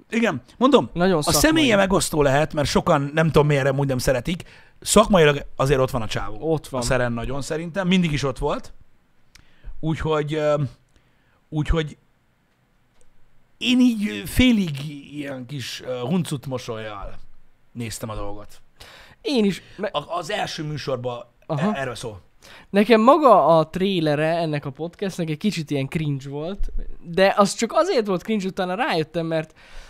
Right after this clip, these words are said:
Speaker 2: valahogy nem tudtam belőni, hogy most ez milyen korosztálynak szól.
Speaker 1: Aha.
Speaker 2: Olyan volt, mint hogyha,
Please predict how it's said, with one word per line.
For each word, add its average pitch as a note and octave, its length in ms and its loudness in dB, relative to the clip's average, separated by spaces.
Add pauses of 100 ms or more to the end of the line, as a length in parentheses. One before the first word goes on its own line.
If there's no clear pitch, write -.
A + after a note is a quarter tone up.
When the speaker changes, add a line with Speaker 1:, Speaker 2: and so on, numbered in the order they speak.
(100)
Speaker 2:
valahogy A3+ 400 6
nem B3 220 2
tudtam E3+ 340 -2
belőni, D#3 320 2
hogy D3 100 0
most C#3+ 200 -4
ez D3 80 -6
milyen D#3+ 240 -2
korosztálynak A#2+ 600 -12
szól. B2+ 340 -10
Speaker 1:
Aha. B2+ 220 0 (180)
Speaker 2:
Olyan C4+ 320 8
volt, G#3+ 240 8
mint A3+ 160 0
hogyha, G3+ 440 2